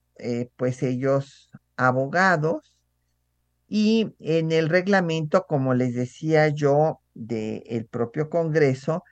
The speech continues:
eh, Morelos destaca un tema que es muy importante, que la observancia del reglamento dará legalidad a todo el proceso.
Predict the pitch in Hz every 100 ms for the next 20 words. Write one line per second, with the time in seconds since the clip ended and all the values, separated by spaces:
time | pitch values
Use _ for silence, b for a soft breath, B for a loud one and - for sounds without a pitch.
0 | b _ _ - - - 165 156 165 165
1 | 180 185 190 180 165 - 165 160 165 151
2 | 151 151 147 139 139 - 147 143 139 147
3 | 139 131 131 135 131 135 131 135 127 113
4 | 107 - - 117 104 107 - _ _ _
5 | _ _ _ - 151 135 131 127 127 -
6 | 135 123 123 143 180 220 - - 185 165
7 | 143 135 127 120 123 151 190 190 175 143
8 | 139 135 143 143 139 - 143 156 - _
9 | _ _ _ - 120 127 123 127 135 143
10 | 151 _ _ _ - 139 139 139 135 131
11 | 123 120 120 120 117 135 131 131 - _
12 | - 123 - 127 117 127 127 - 113 107
13 | - 101 98 - -